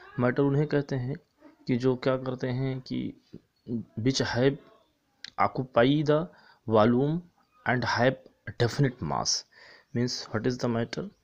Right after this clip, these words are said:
They have a definite mass and occupy, occupy the volume। इसका मतलब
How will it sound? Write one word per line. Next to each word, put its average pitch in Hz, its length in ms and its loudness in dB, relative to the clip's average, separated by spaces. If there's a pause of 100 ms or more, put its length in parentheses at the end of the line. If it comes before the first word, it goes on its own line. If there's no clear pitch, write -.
(340)
They 110 140 4 (100)
have 113 280 0
a 101 120 -4
definite 147 480 -2 (1800)
mass 110 360 0 (680)
and 117 260 4 (800)
occupy, 120 540 2 (2250)
occupy 120 580 0 (1000)
the 160 220 0 (1160)
volume। - 440 -16 (320)
इसका 127 220 -4
मतलब 170 320 -2